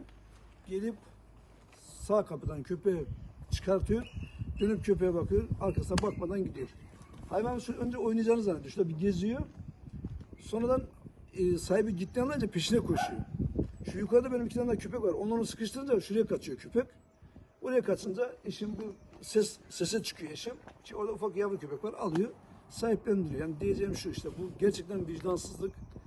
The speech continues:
vicdana sığmaz. Eğer bakamıyorsan, bunu bilinçli bıraktıysa gelip bana bıraksaydı. Deseydi ki, "Ya ben bu köpeğe bakamıyorum, bakar mısın?" Ha bir, ha beş, ha on. Alır bakardım, önemli değil.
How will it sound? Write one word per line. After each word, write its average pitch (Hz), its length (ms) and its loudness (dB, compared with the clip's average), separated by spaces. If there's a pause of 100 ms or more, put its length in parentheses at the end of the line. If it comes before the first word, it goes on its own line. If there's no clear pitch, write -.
(640)
vicdana 175 320 2
sığmaz. 185 640 2 (840)
Eğer 185 260 2
bakamıyorsan, 190 580 4 (100)
bunu 175 220 2
bilinçli 220 360 4
bıraktıysa 240 400 4
gelip 247 280 -2
bana 240 180 4
bıraksaydı. 139 460 0 (260)
Deseydi 220 260 0
ki, - 60 6
"Ya 185 160 4
ben 208 140 0
bu 190 40 0
köpeğe 190 280 2
bakamıyorum, 180 460 2
bakar 196 200 0
mısın?" 165 300 -4 (380)
Ha 226 200 -2
bir, 214 180 0
ha 185 200 2
beş, 196 160 2
ha 185 60 4
on. 165 320 -2
Alır 190 240 2
bakardım, 170 360 0
önemli 156 300 0
değil. 139 120 -2